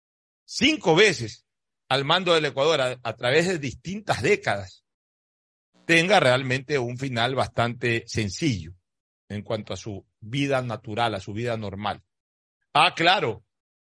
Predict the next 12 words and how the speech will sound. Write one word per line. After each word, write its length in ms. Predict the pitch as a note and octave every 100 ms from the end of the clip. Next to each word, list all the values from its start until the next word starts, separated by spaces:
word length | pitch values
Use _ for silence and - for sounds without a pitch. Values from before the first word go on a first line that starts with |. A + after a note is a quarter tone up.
| _ _
sus 240 | _ C3+ A#2
sobrinos, 680 | A2+ A#2 D3 E3+ E3+ B2+
todos 220 | D3+ C#3
eran 440 | A#2+ A#2+ A2 G#2 G2 _ _
dueños 500 | F#2+ F#2 G#2+ A2 G2+
de 80 | G2
bancos 720 | G2 B2 E3 F3+ - C#3+ A2
y, 420 | G#2 G2 G2 G2
y, 380 | G2+ G#2 G2 F2+ _ _ _ _ -
y 220 | A2+ G#2+
eran 280 | A2+ A2+ G2+
gente 640 | G#2+ G#2 A2 G#2 F#2 F2